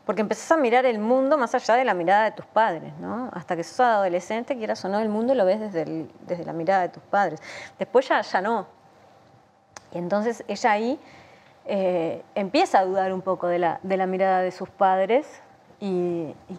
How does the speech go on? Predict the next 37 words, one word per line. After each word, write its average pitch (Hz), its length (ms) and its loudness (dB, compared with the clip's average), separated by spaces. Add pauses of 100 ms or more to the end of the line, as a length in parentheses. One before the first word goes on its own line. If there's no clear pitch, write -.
quiere 226 220 4
ir 233 100 -4
como 269 140 0
a 220 100 -2
comprobar 165 640 0 (240)
de 170 120 -4
que, 170 320 0
de 165 180 -4
que 160 480 -4 (300)
lo 165 80 -14
que 180 100 -14
se 180 100 -8
hablaba 180 280 2
de 175 100 0
los 170 160 -6
nazis 196 840 -6 (400)
y 175 100 -8
del 170 140 -6
fascismo 190 680 -8 (420)
no 175 160 -8
era, 165 340 -4 (500)
no 180 100 -10
era 175 120 -4
así. 226 280 -8 (720)
Y 175 60 -16
claro, 190 360 2
se - 180 -4
va 175 120 4
de 185 120 4
voluntaria 175 640 0
a 156 40 -4
la, 156 240 -4
a 156 40 -2
la 160 160 0
I 180 100 -2
G 185 140 -8
Farben 196 500 0